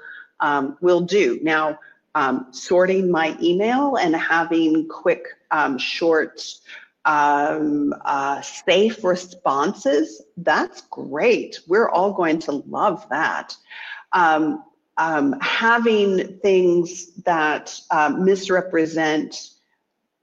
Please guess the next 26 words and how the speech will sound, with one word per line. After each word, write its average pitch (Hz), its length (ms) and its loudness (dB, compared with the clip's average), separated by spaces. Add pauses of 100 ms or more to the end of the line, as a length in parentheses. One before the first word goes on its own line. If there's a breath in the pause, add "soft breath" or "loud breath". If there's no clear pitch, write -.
(100)
uh, 151 240 0
me, 185 380 4
misrepresent 151 640 -2
the 165 60 -2
world, 185 520 2
misrepresent, 151 760 -4 (200)
um, 139 240 -4
things 156 260 0
about 160 320 0
me, 151 440 -4
that's, 143 440 -6 (300)
um, 139 340 -6 (120)
what 151 240 -4
we're 151 60 -2
not 147 280 -4
going 135 160 -4
to 147 100 -10
want. - 220 -8 (300 loud breath)
So 220 200 4
I 214 80 6
think 262 220 -2
we, 220 380 -2
in, 208 220 2
in 208 180 2
terms 226 420 0
of 185 260 0